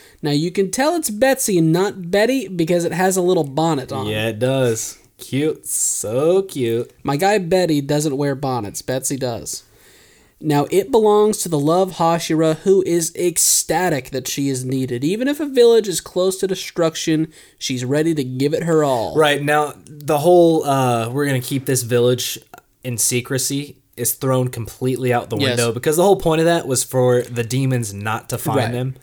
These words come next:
Speaker 1: Yeah.
Speaker 2: But now there's two upper ranks that found them, so who
Speaker 1: I
Speaker 2: cares?
Speaker 1: started to gripe on it a little
Speaker 2: Yeah.
Speaker 1: bit, but then I realized, well, like, what,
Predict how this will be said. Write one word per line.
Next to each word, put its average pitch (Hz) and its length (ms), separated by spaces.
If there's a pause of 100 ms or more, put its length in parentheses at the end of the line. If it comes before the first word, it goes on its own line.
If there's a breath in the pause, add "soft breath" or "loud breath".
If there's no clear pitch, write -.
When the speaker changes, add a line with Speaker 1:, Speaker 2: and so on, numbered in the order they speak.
Speaker 1:
Yeah. 127 340
Speaker 2:
But 175 100
now 185 160
there's 135 180
two 131 200
upper 110 240
ranks 104 300
that 117 120
found 113 240
them, 117 80
so 143 140
who 156 60
Speaker 1:
I - 20
Speaker 2:
cares? 127 160
Speaker 1:
started 208 420
to 170 80
gripe 160 420
on 156 200
it 151 40
a 151 40
little 151 240
Speaker 2:
Yeah. - 80
Speaker 1:
bit, 143 180
but 131 120
then 151 120
I 143 60
realized, 139 640
well, 135 160
like, 127 180
what, 135 320